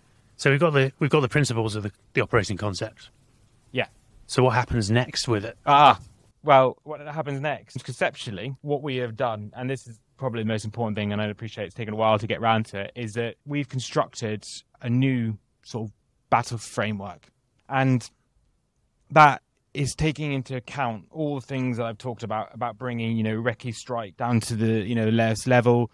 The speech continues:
Speaker 2: It's talking about how we deal with logistics and everything else like that. And this sort of battle winning framework is really important. And I'm gonna talk about it in a rather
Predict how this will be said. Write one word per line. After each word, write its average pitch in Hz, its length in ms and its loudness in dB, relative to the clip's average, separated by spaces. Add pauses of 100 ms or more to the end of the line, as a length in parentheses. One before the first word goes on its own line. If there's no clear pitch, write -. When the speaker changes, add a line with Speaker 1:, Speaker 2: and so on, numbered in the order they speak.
(160)
Speaker 2:
It's - 160 -10
talking 127 320 2
about 107 320 0
how 117 100 -8
we 110 100 -10
deal 113 200 -10
with 107 100 -12
logistics 107 580 -14
and 113 80 -6
everything 110 220 -6
else 107 220 -10
like - 20 -16
that. 110 220 -4 (120)
And 135 240 0
this 131 140 -12
sort 135 160 -10
of 117 80 -14
battle 139 220 0
winning 127 180 -6
framework 117 460 -2
is 107 100 -6
really 113 220 0
important. 101 500 -6 (500)
And 127 360 4 (220)
I'm 139 100 2
gonna 143 160 8
talk 160 240 2
about 131 240 6
it 110 100 -2
in 120 140 -2
a 113 280 0
rather 110 680 0